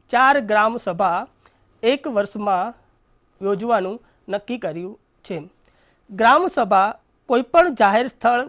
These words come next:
પર બોલ-, બોલાવી શકાય, જે પંચાયત કચેરી કે ચોરો પણ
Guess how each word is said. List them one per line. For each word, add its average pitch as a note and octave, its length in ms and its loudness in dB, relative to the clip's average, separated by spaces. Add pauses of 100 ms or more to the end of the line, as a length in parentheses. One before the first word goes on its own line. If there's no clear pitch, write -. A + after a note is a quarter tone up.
(120)
પર A3+ 220 4
બોલ-, G#3 420 -4 (180)
બોલાવી G#3+ 380 2
શકાય, F#3+ 440 -6 (100)
જે G#3+ 340 -2 (440)
પંચાયત C4 600 2
કચેરી A#3+ 420 -4
કે A3 440 -6 (420)
ચોરો A#3+ 400 4
પણ G#3 380 -2